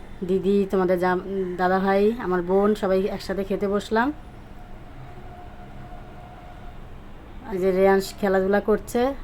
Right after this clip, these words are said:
খাওয়া দাওয়ার তো নাম নেই, শুধু আলাদা করে একটা প্লেট নিবে, এটাই ওর জিদ, বলে, "আমাকেও দাও আলাদা করে প্লেট।"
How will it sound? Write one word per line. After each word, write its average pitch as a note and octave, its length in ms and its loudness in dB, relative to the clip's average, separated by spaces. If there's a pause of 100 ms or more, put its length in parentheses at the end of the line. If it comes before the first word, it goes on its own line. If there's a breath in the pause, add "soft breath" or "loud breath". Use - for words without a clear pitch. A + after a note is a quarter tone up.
(240)
খাওয়া G#3 220 6
দাওয়ার G#3+ 260 10
তো A#3 80 4
নাম G#3+ 260 8
নেই, C4 320 8 (880)
শুধু G#3 140 8
আলাদা G#3 320 10
করে A3+ 120 6
একটা A3 160 4
প্লেট A3+ 300 4
নিবে, A#3+ 180 4
এটাই G#3+ 280 8
ওর G#3+ 100 8
জিদ, G#3 320 4 (260)
বলে, G3 120 6
"আমাকেও G3 340 6
দাও F#3 200 6
আলাদা F3 280 4
করে F3 220 0
প্লেট।" E3 260 -2